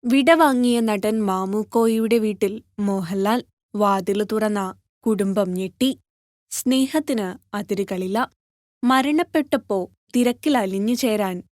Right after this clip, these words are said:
കഴിഞ്ഞില്ല. പക്ഷേ ഇപ്പോ വന്നത്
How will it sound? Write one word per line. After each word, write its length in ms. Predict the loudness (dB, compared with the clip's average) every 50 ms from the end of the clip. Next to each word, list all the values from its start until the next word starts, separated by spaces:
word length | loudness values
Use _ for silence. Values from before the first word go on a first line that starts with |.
| _ -6 -4
കഴിഞ്ഞില്ല. 560 | -4 -4 -4 -6 -6 -6 -4 -2 -4 -4 -4 _ _ _ _ -6
പക്ഷേ 460 | -6 -6 -4 -4 -2 -2 -2 -2 -4 -8 _ _ _ _ -10
ഇപ്പോ 360 | -10 -8 _ -6 -4 -2 0
വന്നത് 500 | 0 0 0 0 0 0 0 -2 -4 -4